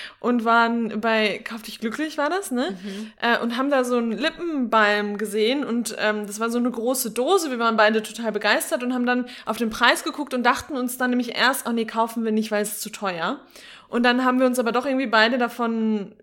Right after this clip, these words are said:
Speaker 1: überzeugt
Speaker 2: Wir haben's auch
Speaker 1: gefühlt.
Speaker 2: ausprobiert.
Speaker 1: Ausprobiert, genau, fanden's geil und haben's gekauft und haben dann zu Hause gemerkt, „Oh, da
Speaker 2: Nee,
Speaker 1: ist ja“
Speaker 2: wir haben nicht zu Hause,
Speaker 1: Ah,
Speaker 2: sondern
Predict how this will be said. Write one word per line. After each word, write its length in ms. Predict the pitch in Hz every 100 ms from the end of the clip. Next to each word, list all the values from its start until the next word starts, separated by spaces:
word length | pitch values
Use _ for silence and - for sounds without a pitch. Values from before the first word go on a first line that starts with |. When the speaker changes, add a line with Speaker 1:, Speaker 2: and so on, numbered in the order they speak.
| - -
Speaker 1:
überzeugt 440 | 214 208 208 285
Speaker 2:
Wir 60 | 214
haben's 140 | 214 220
auch 80 |
Speaker 1:
gefühlt. 200 | 208 403
Speaker 2:
ausprobiert. 760 | 466 - 202 175 - - 190 -
Speaker 1:
Ausprobiert, 720 | 220 262 - 320 277 349 392
genau, 240 | 254 226 220
fanden's 360 | 226 214 220 -
geil 300 | 202 202 294 427 - - -
und 100 | 240
haben's 200 | 254 254
gekauft 580 | - 247 240 277 381 -
und 160 | 254
haben 220 | 262 247
dann 220 | 233 233 320 359 370
zu 180 | 359 294 269
Hause 280 | 269 277
gemerkt, 520 | 262 262 247 247 247 - -
„Oh, 340 | 226 196 180 175
da 180 | 208 226
Speaker 2:
Nee, 160 | 233
Speaker 1:
ist 80 | 220
ja“ 60 | 254
Speaker 2:
wir 140 | 233
haben 120 | 233
nicht 240 | 233 247 -
zu 160 | 220
Hause, 400 | 214 254 262 214
Speaker 1:
Ah, 40 | 214
Speaker 2:
sondern 180 | 214